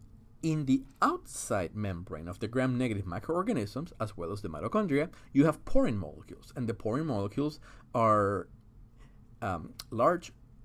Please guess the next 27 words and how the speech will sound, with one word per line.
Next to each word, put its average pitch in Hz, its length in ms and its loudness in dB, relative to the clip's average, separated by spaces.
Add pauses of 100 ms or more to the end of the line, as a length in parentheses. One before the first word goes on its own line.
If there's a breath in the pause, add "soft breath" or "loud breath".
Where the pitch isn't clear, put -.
(680)
open 196 380 2
channels 160 520 -2
that 185 140 0
allow 139 360 2
the 147 140 -4
passive 113 460 -2
diffusion 117 680 -4 (140)
of 101 380 2 (240 loud breath)
molecules 131 560 2 (160)
in 147 280 2 (140)
and 160 180 -2
out 92 320 0 (140)
of 107 280 0
the 120 60 -4
periplasmic 101 680 -2
region. - 280 -2 (1080 loud breath)
So - 160 0
now, 151 300 2 (140)
since 160 280 0 (380)
diffusion 147 640 4
works 165 220 2
in 123 200 -4
both 233 340 -2
directions, 135 720 -6 (840 loud breath)
the 135 180 2
molecule 156 760 4
movement 127 640 -2